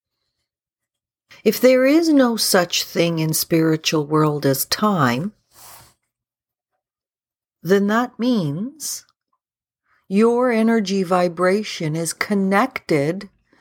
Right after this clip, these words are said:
to the vibration of yourself in the future. If yourself is in fact guided to want to send yourself a message of encouragement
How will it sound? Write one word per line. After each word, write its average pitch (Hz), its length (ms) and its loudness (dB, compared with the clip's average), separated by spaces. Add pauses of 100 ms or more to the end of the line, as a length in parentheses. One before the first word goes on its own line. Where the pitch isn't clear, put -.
(460)
to 202 120 0
the 202 160 2
vibration 202 840 0
of 190 160 -2
yourself 196 760 -2
in 196 120 -2
the 196 60 -2
future. - 640 -10 (2500)
If 202 140 0
yourself 240 1080 0
is 165 180 -8
in 180 160 -6
fact - 680 -6 (360)
guided 185 680 0 (2000)
to 208 120 0
want 190 300 0
to 202 100 -2
send 262 420 -2
yourself 196 480 0
a 175 80 0
message 170 500 -2
of 156 160 -2
encouragement 160 1000 -4